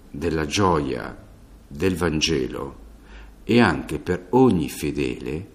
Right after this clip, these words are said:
trovare in esso una inaspettata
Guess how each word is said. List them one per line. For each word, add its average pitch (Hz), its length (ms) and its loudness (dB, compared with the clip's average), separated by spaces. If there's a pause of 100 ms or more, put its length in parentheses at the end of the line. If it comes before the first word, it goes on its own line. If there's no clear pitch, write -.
(2250)
trovare 85 880 2 (1080)
in 95 200 0
esso 78 640 0 (560)
una 98 400 0
inaspettata 107 1500 0